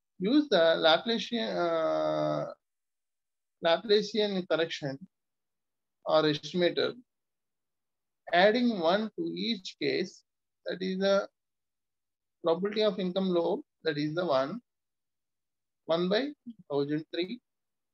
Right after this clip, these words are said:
and probability of income medium, nine ninety plus one,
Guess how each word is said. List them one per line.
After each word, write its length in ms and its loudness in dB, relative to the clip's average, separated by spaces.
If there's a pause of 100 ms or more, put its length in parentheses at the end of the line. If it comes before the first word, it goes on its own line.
(640)
and 220 0
probability 460 0
of 160 0
income 420 -4
medium, 440 -2 (480)
nine 300 0
ninety 440 -2
plus 200 0 (200)
one, 340 -2